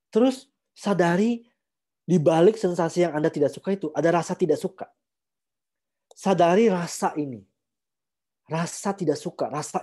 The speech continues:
ingin reject something. Oke? Kita coba lakukan sama-sama.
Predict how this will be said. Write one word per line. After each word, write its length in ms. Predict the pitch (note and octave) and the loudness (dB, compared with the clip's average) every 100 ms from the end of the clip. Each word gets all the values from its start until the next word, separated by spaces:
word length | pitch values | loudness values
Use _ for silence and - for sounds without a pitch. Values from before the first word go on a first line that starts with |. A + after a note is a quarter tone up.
| F3+ | -4
ingin 240 | F3 E3+ | -2 0
reject 480 | E3+ C#3 E3 F#3 - | -2 2 0 0 -4
something. 400 | C3+ B2+ B2 G2+ _ _ _ _ _ _ _ _ | -10 -8 -8 -10 _ _ _ _ _ _ _ _
Oke? 400 | - F3 A#3+ _ _ _ _ _ _ _ _ | -4 -4 -4 _ _ _ _ _ _ _ _
Kita 160 | C#3 B2+ | -10 -6
coba 320 | C3 A#2+ - _ _ _ _ _ _ | -4 -4 -8 _ _ _ _ _ _
lakukan 480 | B2 B2 B2 A#2 A#2 | -16 -14 -12 -10 -12
sama-sama. 640 | A2+ A2 G#2+ G#2 B2+ F#3+ | -14 -16 -18 -16 -14 -14